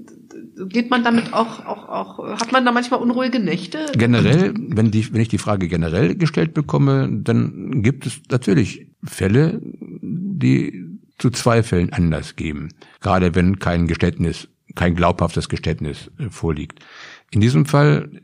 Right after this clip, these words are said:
Speaker 2: ist das für meine Person gesagt nicht der Fall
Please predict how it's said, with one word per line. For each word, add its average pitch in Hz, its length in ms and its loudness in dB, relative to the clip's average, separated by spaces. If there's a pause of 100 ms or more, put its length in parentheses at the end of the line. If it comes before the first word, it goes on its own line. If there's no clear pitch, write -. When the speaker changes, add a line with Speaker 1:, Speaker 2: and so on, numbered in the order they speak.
(100)
Speaker 2:
ist - 220 -2
das 113 180 2
für - 240 -4
meine 90 300 2
Person 67 840 0 (320)
gesagt 117 640 -2 (160)
nicht 113 300 2
der 82 100 0
Fall 78 320 -4